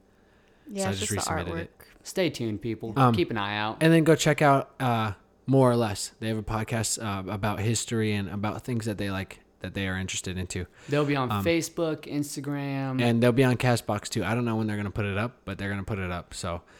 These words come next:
Speaker 2: uh, yeah, go check out them and listen to see what they have. Uh, th-, those are our two older brothers. And,
Speaker 3: Keep in,
Speaker 2: uh,
Speaker 3: keep in touch with our podcast on Twitter, Instagram, Facebook. We'll be posting all weekend. You'll be seeing episodes. You'll be seeing everything.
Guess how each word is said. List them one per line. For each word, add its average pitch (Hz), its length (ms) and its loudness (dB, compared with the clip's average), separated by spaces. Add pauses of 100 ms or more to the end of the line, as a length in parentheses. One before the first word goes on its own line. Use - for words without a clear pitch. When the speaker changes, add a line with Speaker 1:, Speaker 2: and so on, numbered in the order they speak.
(360)
Speaker 2:
uh, 120 180 2
yeah, 127 140 2
go 127 140 0
check 151 220 2
out 135 180 0
them 127 200 0
and 107 200 0
listen 113 280 -2
to 107 60 -2
see 113 160 -4
what 107 160 -2
they 107 140 -2
have. 120 240 -4
Uh, 95 280 -6
th-, 110 260 -2
those 110 180 2
are 107 60 0
our 104 80 -2
two 113 220 -2
older 101 160 -2
brothers. 110 380 0
And, 117 140 -6
Speaker 3:
Keep - 180 0
in, - 100 2
Speaker 2:
uh, 269 100 0 (880)
Speaker 3:
keep 156 180 0
in 147 60 0
touch 143 240 -4
with 131 80 -6
our 135 160 -2
podcast 139 580 -4
on 113 140 -4
Twitter, 147 560 0
Instagram, 135 500 -6
Facebook. 143 500 -2
We'll 127 120 0
be 127 120 0
posting 127 580 -4 (340)
all 117 280 6
weekend. 143 600 0
You'll 117 140 -2
be 113 120 -4
seeing 110 380 -4
episodes. 127 1000 -4 (280)
You'll 139 160 2
be 139 80 0
seeing 131 240 0
everything. 101 480 -4